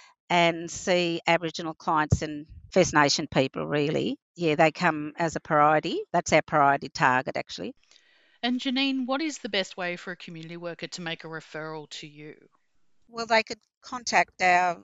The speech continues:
Speaker 1: Civil Laws for Aboriginal Communities. Uh, we've got an eighteen hundred number, eighteen hundred seven nine three oh one seven, or they could ring us on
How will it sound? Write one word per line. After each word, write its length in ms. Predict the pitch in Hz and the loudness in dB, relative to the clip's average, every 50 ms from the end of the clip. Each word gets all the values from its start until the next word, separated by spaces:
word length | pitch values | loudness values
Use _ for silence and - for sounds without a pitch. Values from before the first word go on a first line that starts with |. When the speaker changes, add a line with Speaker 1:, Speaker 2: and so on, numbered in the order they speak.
| - - | -16 -14
Speaker 1:
Civil 320 | - - 226 202 196 185 | -8 -4 -4 -2 -2 0
Laws 240 | 185 185 180 170 - | 0 0 0 0 4
for 60 | - | 6
Aboriginal 400 | 165 175 175 180 185 - - 190 | 8 8 8 6 2 -4 -4 -6
Communities. 720 | - - 196 185 180 196 240 240 - 381 427 494 - - - _ - - - - - - - - - | -8 -8 -10 -8 -6 -8 -8 -6 -4 -4 -4 -4 -4 -8 -12 _ -16 -16 -14 -14 -12 -14 -10 -2 2
Uh, 100 | 185 185 196 | 2 2 2
we've 160 | 214 220 202 | 0 -6 0
got 140 | - 233 226 | 0 0 0
an 100 | 214 190 | 4 6
eighteen 340 | 180 175 170 180 170 180 | 6 6 6 2 -2 0
hundred 300 | 175 170 170 175 170 165 | 0 0 0 -2 -6 -8
number, 380 | 180 175 170 175 190 - 285 302 - - | -2 -2 -2 0 2 2 2 2 4 6
eighteen 320 | 190 185 185 190 185 196 | 6 6 6 2 -2 -2
hundred 380 | 185 175 185 202 - 262 311 - _ - | -2 -2 -2 -2 -4 -6 -6 -6 _ -14
seven 420 | - - - 196 196 202 190 196 | -16 -10 -4 -4 -4 -4 -4 -6
nine 280 | 190 185 180 180 185 175 | -6 -6 -6 -6 -6 -8
three 420 | - - - 190 185 175 180 175 165 - | -10 -12 -8 -6 -6 -4 -6 -8 -6 0
oh 240 | - 165 165 175 175 | 2 2 2 2 0
one 340 | 170 170 170 165 175 190 185 | -2 0 0 0 0 0 -2
seven, 340 | - - - 185 214 240 453 508 605 _ _ _ _ - - - - _ _ - | -8 -6 -4 -4 -4 -4 -6 -8 -8 _ _ _ _ -20 -20 -20 -20 _ _ -6
or 200 | - 185 185 185 | -2 0 0 2
they 220 | 180 185 165 160 | 4 4 4 4
could 300 | 160 - 190 175 175 175 | 4 -2 -10 -10 -10 -10
ring 220 | 185 196 190 196 190 | -8 -6 -6 -2 -2
us 240 | 175 170 165 - 202 | -2 -2 -2 -2 -4
on 180 | 180 170 170 | -4 -4 -4